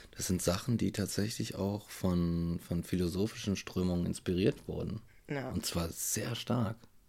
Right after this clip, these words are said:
Speaker 2: Mhm.
Speaker 1: So, und das ist dann irgendwie wie so ein, ich glaub, die, dass die Gender Stu-, Studies müssen dann irgendwie so, so eine Outlaw-Rolle spielen, weißt
Speaker 2: Ja.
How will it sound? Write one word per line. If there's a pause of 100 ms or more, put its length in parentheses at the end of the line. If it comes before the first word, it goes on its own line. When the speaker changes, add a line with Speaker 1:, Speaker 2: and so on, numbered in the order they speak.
(220)
Speaker 2:
Mhm. (480)
Speaker 1:
So,
und
das
ist
dann
irgendwie
wie
so
ein, (1900)
ich
glaub,
die,
dass
die
Gender
Stu-,
Studies
müssen
dann
irgendwie
so,
so
eine
Outlaw-Rolle
spielen,
weißt
Speaker 2:
Ja.